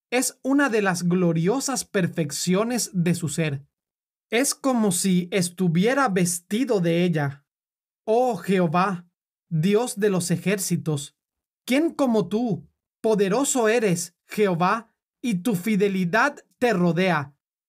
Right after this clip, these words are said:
Salmo ochenta y nueve ocho. Asimismo, cuando Dios se encarnó, se dijo de él,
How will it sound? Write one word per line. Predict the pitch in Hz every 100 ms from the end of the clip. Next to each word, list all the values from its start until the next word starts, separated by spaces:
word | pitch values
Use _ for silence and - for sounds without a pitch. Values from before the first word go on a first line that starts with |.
| _
Salmo | - - 196 202 226 240 240 - _
ochenta | 202 175 185 170 165
y | 160
nueve | 165 196 214 220 - _
ocho. | - 175 175 139 139 _ _ _ _ _ _ -
Asimismo, | 175 190 208 214 220 185 160 143 - _ _
cuando | - 190 180 170
Dios | 151 170 208 262 -
se | - 208 185
encarnó, | 160 143 156 147 160 180 226 - _ _ _
se | - - 196
dijo | 247 - 226
de | 185 180
él, | 170 143 -